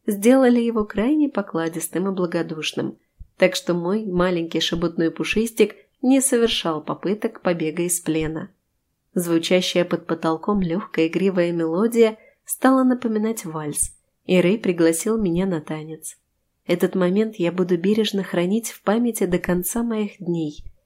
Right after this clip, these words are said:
Рэй вёл меня в танце уверенно и ловко, двигаясь в идеальной гармонии с музыкой и бережно прижимая мой стан к его сильному телу.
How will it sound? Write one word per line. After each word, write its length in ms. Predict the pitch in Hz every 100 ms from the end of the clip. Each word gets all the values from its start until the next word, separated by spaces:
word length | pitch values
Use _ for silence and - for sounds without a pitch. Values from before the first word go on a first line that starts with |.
| _ _ _ -
Рэй 320 | 175 175 170
вёл 260 | 165 170
меня 280 | 185 170 165
в 60 | 160
танце 460 | - 160 175 -
уверенно 640 | 160 156 156 160 196 175 156
и 60 | 156
ловко, 560 | 160 185 - - - - _ _
двигаясь 560 | 196 190 208 202 202 -
в 100 | 160
идеальной 600 | 165 165 170 214 220 214
гармонии 640 | 190 196 185 202 202 202
с 160 | 202 -
музыкой 760 | 180 170 160 156 160 151 - _ _ -
и 120 | 180
бережно 520 | 170 165 160 156 160
прижимая 600 | 151 160 165 156 180 190
мой 220 | 165 160
стан 340 | 156 - 180 185
к 120 | -
его 140 | 160
сильному 500 | 160 - 160 165 175
телу. 520 | 175 - 160 151 -